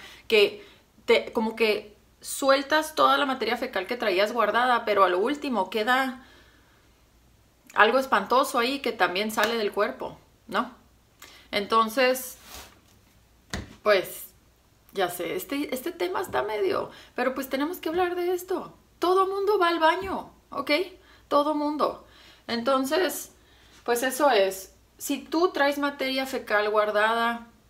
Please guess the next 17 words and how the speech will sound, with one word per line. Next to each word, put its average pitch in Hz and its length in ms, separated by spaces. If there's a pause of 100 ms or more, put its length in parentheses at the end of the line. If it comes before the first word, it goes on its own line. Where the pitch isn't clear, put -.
(100)
y 208 120
haces 196 360
ayuno, 254 580 (300)
vas 185 260
a 196 80
ir 202 140
al 208 120
baño. 247 500
Va, - 160
eso 208 500
tiene 294 340
que 330 120
salir 320 480
porque 330 260
tiene 285 440
que 285 80
salir. 196 640